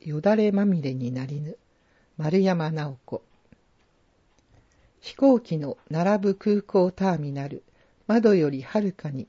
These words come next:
冬の富士見ゆ。飛行機の並ぶ空港ターミナル、窓よりはるかに冬の富士見ゆ。小野寺恒代。旅に過ぐる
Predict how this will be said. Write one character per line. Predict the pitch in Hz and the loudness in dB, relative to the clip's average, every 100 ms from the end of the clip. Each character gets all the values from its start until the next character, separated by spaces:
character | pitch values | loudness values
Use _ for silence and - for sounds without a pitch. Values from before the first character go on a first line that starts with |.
| - | -12
冬 | - 175 220 | -4 0 2
の | 202 180 - _ - | 4 2 -4 _ -10
富 | - | -8
士 | 180 160 | -4 -4
見 | 143 139 | -4 -6
ゆ。 | 117 - _ _ _ _ _ _ _ _ _ _ | -8 -12 _ _ _ _ _ _ _ _ _ _
飛 | - - | -20 2
行 | 220 196 | 4 4
機 | - 156 | 2 -4
の | 147 - - | -4 -8 -6
並 | 165 185 220 | -2 0 2
ぶ | 226 | 0
空 | 214 - 220 | -2 0 0
港 | - 196 180 | 2 4 4
タ | - 202 | 2 -2
ー | 170 | -2
ミ | 139 | -4
ナ | 135 139 | -6 -8
ル、 | 131 - _ _ _ - | -12 -18 _ _ _ 0
窓 | 214 214 175 | 4 4 4
よ | 143 | 2
り | 135 143 | -4 -4
は | 214 | 0
る | 226 | 0
か | 208 170 | -2 -6
に | 147 131 - | -8 -10 -14
冬 | - 170 214 | -4 2 4
の | 220 190 - - | 4 4 -2 -4
富 | 208 | -6
士 | 185 143 | -4 -6
見 | 143 135 | -4 -6
ゆ。 | 120 - _ _ _ _ _ - | -8 -14 _ _ _ _ _ -4
小 | 170 | 0
野 | 190 | 0
寺 | 180 131 139 | 0 -2 -6
恒 | - - 147 147 | -10 -8 -6 -6
代。 | 135 - _ _ _ _ _ _ _ _ _ _ _ _ _ _ _ _ _ _ | -8 -12 _ _ _ _ _ _ _ _ _ _ _ _ _ _ _ _ _ _
旅 | 196 190 262 | -2 4 6
に | 220 | 6
過 | 180 - | 2 -4
ぐ | 170 185 | -2 0
る | 147 | -2